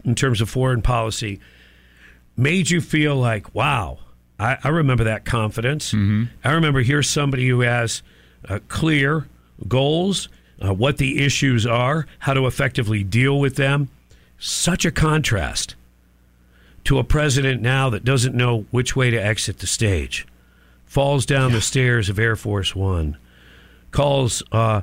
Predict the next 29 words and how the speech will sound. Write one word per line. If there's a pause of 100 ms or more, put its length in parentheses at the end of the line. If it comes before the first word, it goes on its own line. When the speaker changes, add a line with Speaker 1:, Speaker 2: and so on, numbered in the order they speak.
(340)
Speaker 1:
uh,
books
in
the
Bible (260)
instead
of
Psalms,
refers
to
his
palms
or (240)
the
palmist (140)
Speaker 2:
Yeah, (380)
Speaker 1:
who
Speaker 2:
right.
Speaker 1:
wrote. (100)
Speaker 2:
It's
like
Obama
and
his
corpsemen. (500)
Speaker 1:
Yeah,
and
it's
like